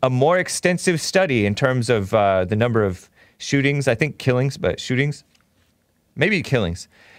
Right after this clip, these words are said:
from twenty thirteen to twenty fifteen, like, double the number of what the F B I found, because the F B I founds on stuff that's reported to them, whereas this guy goes out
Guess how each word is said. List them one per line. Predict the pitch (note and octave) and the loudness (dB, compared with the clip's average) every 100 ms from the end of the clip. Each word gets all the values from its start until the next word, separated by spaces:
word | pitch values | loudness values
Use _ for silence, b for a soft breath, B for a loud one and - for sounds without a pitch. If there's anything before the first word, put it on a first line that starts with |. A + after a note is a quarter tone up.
| b | b
from | - C#3+ B2+ | -2 0 0
twenty | F3+ F#3+ | 0 2
thirteen | F3+ F3 - D#3+ | 2 0 0 0
to | C#3 | 0
twenty | - D#3 C#3+ | 0 0 0
fifteen, | C#3+ B2+ - C3 G#2 F#2+ b b b | 0 -2 -2 0 0 -2 b b b
like, | - B2+ G2+ G#2 | -2 0 -2 0
double | E3+ G3 G#3 | 2 2 2
the | E3 D3+ | 2 2
number | D#3 D#3+ A#2 F2 - _ _ _ _ _ - | 2 2 2 0 -6 _ _ _ _ _ -2
of | C3+ C#3 | 0 2
what | C#3 C#3+ B2+ | 2 2 2
the | C3 C3 | 2 2
F | C#3 | 0
B | C3 B2+ | 2 2
I | C3+ C3+ | 2 0
found, | A2 F2 E2+ | 0 0 -2
because | F#2+ C3 A2+ | -2 0 0
the | B2+ | 2
F | C#3+ C#3 | 0 2
B | C#3 | 2
I | C#3 C#3 | 2 2
founds | C3 A#2+ A2 | 2 2 2
on | A#2 G#2+ G2+ - | 0 0 -4 -8
stuff | - B2 A2 | -2 0 0
that's | G#2+ - | -4 -2
reported | G2+ - C#3+ C#3 B2+ | -4 0 2 2 0
to | - D#3 | 0 0
them, | E3+ F#3+ - _ b - | 2 0 -6 _ b -2
whereas | C#3 B2+ | 0 2
this | E3+ F#3+ | 0 0
guy | D3 C3+ | 0 2
goes | A#2 C#3 C3+ | 2 2 2
out | C3 C3 | 2 0